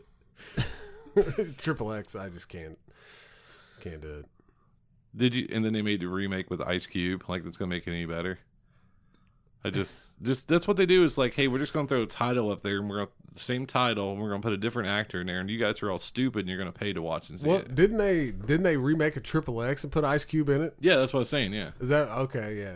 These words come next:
Speaker 1: yeah.
Speaker 2: No, they just need to quit remaking stuff and try to be original.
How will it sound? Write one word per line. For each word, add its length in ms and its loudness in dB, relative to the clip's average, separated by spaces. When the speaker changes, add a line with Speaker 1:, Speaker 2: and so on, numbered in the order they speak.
Speaker 1:
yeah. 180 -12
Speaker 2:
No, 200 6
they 100 8
just 160 -4
need 140 0
to 60 -6
quit 240 2
remaking 580 0
stuff 300 2
and 80 -4
try 180 0
to 60 0
be 160 0
original. 500 -4